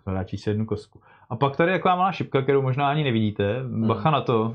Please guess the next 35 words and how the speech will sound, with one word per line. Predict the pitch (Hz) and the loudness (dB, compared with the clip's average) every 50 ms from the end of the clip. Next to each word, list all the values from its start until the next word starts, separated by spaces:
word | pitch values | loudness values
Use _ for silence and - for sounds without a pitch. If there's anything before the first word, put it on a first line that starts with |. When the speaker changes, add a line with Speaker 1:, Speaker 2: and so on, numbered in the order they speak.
| 127 117 | -6 -8
Speaker 1:
při, | - - 127 110 | -6 -2 -4 -4
při | 110 - - 131 123 | -2 -2 0 2 2
hře | 127 123 117 135 135 135 135 131 | 2 2 2 2 2 2 2 0
prostě | 135 127 120 - - 131 | -2 -6 -8 -6 -4 -2
to | 143 143 | -2 0
sledujte, | 143 127 117 117 117 117 113 | 2 2 2 2 2 2 2
je | 104 | 0
to | 107 113 | 2 2
fakt | - 120 117 | 2 2 2
důležitý. | 117 107 104 104 113 131 113 - - - 123 101 117 - - | 2 4 4 4 4 2 2 0 0 0 0 0 0 -2 0
Speaker 2:
Tak | - 139 135 | 0 0 2
ono | 139 147 160 175 | 2 2 2 2
je | 180 | 2
tam | 185 220 220 | 2 2 2
vždycky, | 180 143 135 - - 160 | 2 0 -2 0 2 2
Speaker 1:
Jo. | 160 | 2
Speaker 2:
když | 147 143 127 | 2 2 2
vyhodnocujete | - 139 139 139 135 135 143 147 151 151 - 175 160 156 160 156 | 2 2 2 2 2 2 2 0 -2 -2 0 0 0 2 2 0
ten | 156 170 170 165 | 0 0 0 0
žlutý | 156 156 143 139 151 147 147 | 0 0 0 0 0 0 0
bonusový | 135 135 143 143 143 143 - 160 165 165 - | 0 0 0 -2 -2 -2 -2 0 0 0 -2
efekt, | - 110 - - 127 131 - | -2 -2 0 0 0 0 0
tak | - 127 113 | 0 -2 0
Speaker 1:
No, | 117 113 117 | 0 0 2
Speaker 2:
vždycky | 123 131 131 143 139 139 | 0 0 0 0 -2 -2
k | - | 0
tomu | - 135 131 | -2 0 0
Speaker 1:
jo, | 135 139 120 | 0 0 2
je | 120 117 117 | 2 2 2
tam | 123 143 139 131 | 2 2 2 0
jako | 139 135 - 160 | 0 0 2 2
Speaker 2:
vyhodnocujete | 135 131 127 123 139 135 135 | 2 2 2 2 2 2 2
Speaker 1:
šipička. | 131 127 127 131 123 | 2 2 2 2 2
Speaker 2:
i | 123 123 123 135 | 2 0 -2 0
ten | - 127 123 127 127 127 | -2 0 0 0 -2 -2